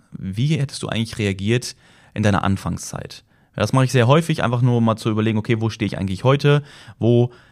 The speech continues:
hatte ich damals so meine Probleme mit? Warum mache ich das?“ Natürlich auch, um diese Tipps am Ende meinen Schülern weiterzugeben. Weil meine Schüler stehen natürlich nicht dort, wo ich heute stehe,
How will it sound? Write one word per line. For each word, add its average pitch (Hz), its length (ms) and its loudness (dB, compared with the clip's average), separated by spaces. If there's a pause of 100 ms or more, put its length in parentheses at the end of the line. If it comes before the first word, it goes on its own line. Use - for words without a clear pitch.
(280)
hatte 120 160 0
ich 107 100 -4
damals 135 320 4
so 143 60 4
meine 127 160 4
Probleme 120 360 2
mit? 160 140 4
Warum 104 180 4
mache 113 140 2
ich 143 80 -4
das?“ 156 180 -2
Natürlich 147 300 -2
auch, 104 80 -2
um 127 100 0
diese 117 220 0
Tipps 147 320 -2
am 120 160 -4
Ende 117 140 0
meinen 110 180 2
Schülern 107 300 0
weiterzugeben. - 640 -8
Weil 92 120 2
meine 120 160 4
Schüler 139 240 4
stehen 139 160 4
natürlich 135 360 2
nicht 139 280 2
dort, 120 200 2
wo 104 100 0
ich - 100 -6
heute 190 220 2
stehe, 123 380 0